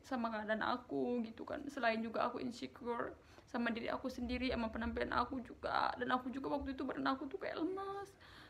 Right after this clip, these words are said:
Terus kalau aku nggak boleh ca-, capek gitu. Dan aku juga sering mengalami mimisan. Tambah lagi aku kalau aku lihat-lihat kayak berita apa gimana gitu. Karena katanya kan kalau kita lihat di internet apa di mana itu ya, kalau kita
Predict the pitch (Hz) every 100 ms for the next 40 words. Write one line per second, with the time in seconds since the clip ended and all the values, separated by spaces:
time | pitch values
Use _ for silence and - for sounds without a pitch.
0 | - 294 285 277 254 269 285 - - 262
1 | 262 277 277 - - 311 330 330 - 294
2 | 285 294 - 233 247 233 - - - -
3 | - - - - - - 269 285 294 294
4 | 277 302 - 285 269 254 262 247 254 269
5 | 262 311 - - 254 247 247 254 - -
6 | - 277 262 269 277 262 277 277 311 269
7 | 269 - 277 269 247 240 - - 220 233
8 | 254 254 233 226 233 240 - 262 226 233
9 | 262 247 247 233 233 254 262 - - -
10 | - 269 269 285 262 254 254 262 302 277
11 | - - - - - - 240 233 240 233
12 | 233 233 247 247 247 247 247 233 214 220
13 | 220 226 226 233 233 226 233